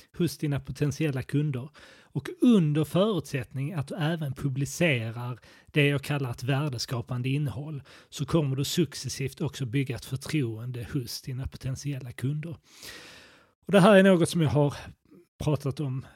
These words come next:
tidigare i den här podden, just det här värdeskapande innehållet. Att publicera, inte innehåll som,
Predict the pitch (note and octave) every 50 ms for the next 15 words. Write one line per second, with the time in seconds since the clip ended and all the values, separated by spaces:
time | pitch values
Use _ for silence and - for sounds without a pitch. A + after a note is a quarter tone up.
0 | _ _ _ _ - - - - - D3 D3+ D#3+ D3 C3 B2 B2+ D3+ D3+ D3 D#3
1 | D#3+ C#3 - - F#3+ E3 D3 C3 D3 C3 G2+ B2+ A#2+ - - D3 B2 A2 C3+ C3+
2 | C#3 C3 A#2+ - - - - - A#2+ A2+ B2+ C#3 C3+ C#3 C#3 B2 - - - C3
3 | B2 B2 - - A#2+ B2 A#2+ B2 C3 C3+ C3+ C3 - - C#3 C#3 D3+ D3+ - -
4 | F#3 C#3 - - - D#3+ B2+ C3 D#3 - - G#3 G3+ E3 D3 C#3+ C3 C#3 C3+ C#3+
5 | C3+ - - - - - - - _ _ - E4+ A3 F3+ F#3+ - - E3 - -
6 | E3 D#3 E3 E3+ E3 D3 A2 - B2+ B2 A2+ B2+ C3+ C3 - - - C3+ B2 C3
7 | C3+ B2+